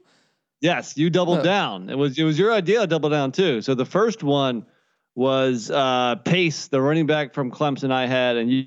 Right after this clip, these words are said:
Speaker 1: you went with, uh, Cam Carroll, the running back for Tulane. I'm not sure what, what's happening in that Tulane backfield, but Carroll only got seven rushing yards,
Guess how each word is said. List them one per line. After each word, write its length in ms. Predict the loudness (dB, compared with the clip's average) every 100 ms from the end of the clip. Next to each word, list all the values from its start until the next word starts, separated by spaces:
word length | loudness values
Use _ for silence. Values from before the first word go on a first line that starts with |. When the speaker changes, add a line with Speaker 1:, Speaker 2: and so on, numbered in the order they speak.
| -2
Speaker 1:
you 100 | 0
went 220 | 0 2
with, 280 | 0 0 0
uh, 380 | 0 2 2 0
Cam 320 | -2 0 0 -2
Carroll, 340 | 0 2 2
the 100 | 0
running 200 | -2 0
back 200 | 0 -2
for 80 | -4
Tulane. 540 | -2 0 0 0 -4 -8 _ _ _ _ _ _
I'm 140 | -4 0
not 180 | 0 0
sure 220 | 0 2
what, 160 | 0 -2
what's 200 | -2 0
happening 360 | 0 2 0
in 80 | 2
that 200 | 2 -2
Tulane 400 | 0 0 2 2
backfield, 540 | 2 0 -2 -2 -2 0
but 160 | -4
Carroll 320 | -2 0 2
only 200 | 2 2
got 320 | 2 0 -2 -4
seven 480 | -2 0 2 0
rushing 360 | 0 -2 -2 -2
yards, 480 | -2 0 -2 -6